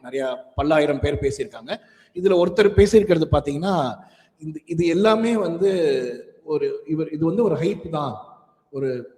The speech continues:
இது பூதாகரமா இது பண்றாரு. இவர் ஒரு இன்சைடர் தான் அந்த இண்டஸ்ட்ரி. இவர் இன்வெஸ்டராவும் இருக்கார், ஏ ஐலயும் இருக்கேங்கிறார். So,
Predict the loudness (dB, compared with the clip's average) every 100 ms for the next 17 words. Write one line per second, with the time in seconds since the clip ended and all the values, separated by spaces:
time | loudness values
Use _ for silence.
0 | -14 -12 -12 -10 -2 0 2 0 -2 -2
1 | -2 -2 -4 -6 -6 -6 -2 0 0 -2
2 | -2 0 2 2 0 -4 -6 -8 -14 -20
3 | _ _ _ _ -12 -6 -2 -2 -2 -4
4 | -10 -12 -16 -8 -2 0 2 0 0 0
5 | 6 6 4 2 4 6 6 6 4 4
6 | 2 0 -2 -2 -4 -2 -4